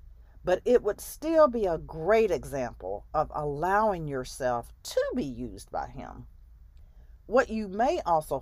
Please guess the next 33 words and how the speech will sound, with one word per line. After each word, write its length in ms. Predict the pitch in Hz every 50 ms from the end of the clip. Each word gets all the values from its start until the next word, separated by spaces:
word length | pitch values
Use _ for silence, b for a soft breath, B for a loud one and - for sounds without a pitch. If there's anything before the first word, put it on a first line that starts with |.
| - -
find, 320 | 143 139 131 123 127 127
actually, 520 | 123 127 123 - - - 135 131 131 127 - -
is 260 | - 143 139 - -
that 340 | - 147 139 127 123 - b b b b b b b b b - - - - -
many 300 | 269 427 539 539 494 392
of 80 | 220
the 100 | 196 185
things 340 | - - 196 190 190 180 160
that 200 | 175 156 - -
you 100 | 185 170
have 140 | 151 123 -
heard 540 | - - - - 175 170 170 165 165 160 - - -
from 220 | - 180 165 165 147
the 80 | 135
person 460 | - - 180 170 156 - - 151 143
that 120 | 143 131 123
is 160 | 123 120 -
having 460 | - - - - 208 208 226 247 254
a 80 | 254 247
difficult 440 | 233 269 262 269 262 - 254 240 -
time 520 | - 269 269 262 262 262 262 262 262 - b b b b b b b b b b b b - -
are 200 | 254 262 254 262
really 380 | 247 277 415 539 539 508 440 -
actually 500 | - 254 254 247 - - - 240 226 240
things 460 | - - 240 247 247 240 240 247 233
that 200 | - 220 196 - -
you 340 | 185 196 175 202 320 440 453 320
have 220 | 285 226 208 190
gone 360 | - 254 294 339 370 359 339
through 300 | - 202 180 180 196 196
in 220 | - - 233 233 240
the 80 | 247
past. 720 | 247 - 392 466 480 - - - - - - - - -